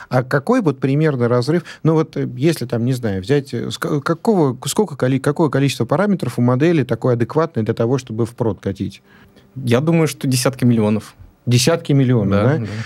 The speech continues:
Speaker 1: Ну, смотри, разница же огромная. Миллиарды и десятки миллионов. Разница в размере сети.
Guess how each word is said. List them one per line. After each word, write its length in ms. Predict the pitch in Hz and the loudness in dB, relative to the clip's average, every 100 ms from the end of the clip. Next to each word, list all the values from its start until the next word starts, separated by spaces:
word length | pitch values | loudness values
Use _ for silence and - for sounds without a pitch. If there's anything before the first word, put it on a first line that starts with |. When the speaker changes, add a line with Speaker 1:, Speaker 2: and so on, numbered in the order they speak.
| - - | -10 -2
Speaker 1:
Ну, 220 | 147 123 | 0 0
смотри, 320 | - 147 117 | 0 0 2
разница 400 | 107 160 156 131 | 2 2 0 -2
же 140 | 120 123 | 0 0
огромная. 400 | 123 117 95 92 | 2 0 0 0
Миллиарды 420 | 104 143 185 120 | 2 2 2 0
и 40 | |
десятки 420 | 104 107 147 143 113 | 0 0 -2 0 0
миллионов. 460 | 113 110 92 92 - | 2 2 -2 -4 -2
Разница 440 | 123 117 104 107 | -2 -2 -6 -4
в 40 | |
размере 380 | 107 113 107 98 | -2 -2 -2 -4
сети. 420 | 90 104 - 98 | -4 -8 -8 -10